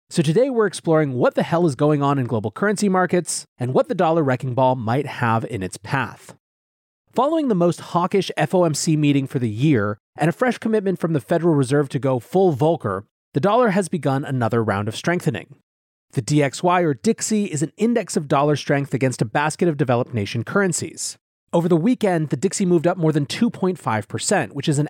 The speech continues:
absolutely gigantic swing for currency markets. Interestingly, unlike previous large moves in the dollar this year, we're beginning to see countries take action to protect their currencies and their economies.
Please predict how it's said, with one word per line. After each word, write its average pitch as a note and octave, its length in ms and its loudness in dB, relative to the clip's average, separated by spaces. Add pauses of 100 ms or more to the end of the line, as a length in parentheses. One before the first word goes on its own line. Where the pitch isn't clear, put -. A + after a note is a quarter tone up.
absolutely F3 480 0
gigantic B2 560 0
swing G#2 260 -4
for - 140 -4
currency F3+ 400 0
markets. - 560 -6 (580)
Interestingly, D3 720 0
unlike F#3+ 380 0
previous A3+ 560 -2
large C#3 320 0
moves C#3 260 2
in C#3+ 60 0
the B2 80 0
dollar A#2+ 300 2
this A2 260 -2
year, G#2+ 320 -2 (220)
we're E3+ 100 2
beginning F3+ 320 2
to C4+ 80 2
see A3+ 160 -2
countries G#3 400 -4
take - 260 0
action D#3 360 -2
to - 100 -10
protect - 480 -4
their F3+ 140 0
currencies B2+ 560 0
and F#2+ 160 -4
their G2+ 100 -2
economies. D3 800 -4